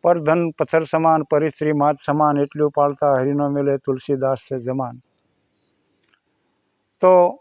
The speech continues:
માણસને જીવનની માલકોએ સાવધાન રહેવું. જીવન છે મહામૂલો મોંઘો મનુષ્ય દેહ છે અને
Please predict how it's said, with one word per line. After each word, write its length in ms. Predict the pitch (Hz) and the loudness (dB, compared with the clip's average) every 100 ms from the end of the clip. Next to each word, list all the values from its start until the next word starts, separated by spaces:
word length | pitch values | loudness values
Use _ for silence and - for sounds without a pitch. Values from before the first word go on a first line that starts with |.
| _ _ _ _ | _ _ _ _
માણસને 640 | 165 156 190 214 190 220 214 214 285 _ _ - | 0 2 4 2 2 0 0 0 -6 _ _ -6
જીવનની 460 | 135 175 208 220 | 0 2 2 2
માલકોએ 440 | 214 202 202 214 202 | 2 2 2 0 0
સાવધાન 540 | - 165 175 170 190 | 2 2 4 2 2
રહેવું. 300 | 160 131 117 139 _ _ _ _ _ _ _ _ _ _ _ _ _ _ _ _ - | 2 -2 -4 -12 _ _ _ _ _ _ _ _ _ _ _ _ _ _ _ _ -14
જીવન 480 | 165 135 180 202 208 | -8 0 4 4 2
છે 200 | 175 208 | 0 0
મહામૂલો 920 | 196 180 185 196 190 185 180 185 190 | 4 4 4 2 2 0 -2 2 2
મોંઘો 340 | 180 175 170 180 | 2 0 2 0
મનુષ્ય 420 | 175 180 156 156 | 0 -6 -6 -4
દેહ 260 | 147 170 143 | 0 0 0
છે 220 | - - _ _ _ _ _ _ _ _ _ _ _ _ | -8 -20 _ _ _ _ _ _ _ _ _ _ _ _
અને 360 | 165 185 196 | -2 2 2